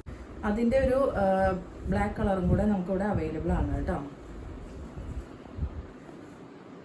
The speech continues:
ഇതെല്ലാം കട്ടോരി ബ്ലൗസ് തന്നെയാണ് വരുന്നത്. നെക്സ്റ്റ് കാണിക്കുന്നത്, ആ, ടിഷ്യൂ ക്രഷ്ഡിൽ വരുന്ന,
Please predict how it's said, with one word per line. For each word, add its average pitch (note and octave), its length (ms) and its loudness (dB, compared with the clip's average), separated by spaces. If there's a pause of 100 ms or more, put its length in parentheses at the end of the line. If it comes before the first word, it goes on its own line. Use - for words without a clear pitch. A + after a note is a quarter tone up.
(480)
ഇതെല്ലാം F#3+ 380 0
കട്ടോരി F3+ 380 2
ബ്ലൗസ് F3+ 300 2
തന്നെയാണ് F3+ 340 -2
വരുന്നത്. D3+ 360 0 (1120)
നെക്സ്റ്റ് B3+ 340 2
കാണിക്കുന്നത്, A#3 460 4 (240)
ആ, - 20 4 (720)
ടിഷ്യൂ B3 300 2 (520)
ക്രഷ്ഡിൽ G3+ 460 4 (120)
വരുന്ന, F3 280 4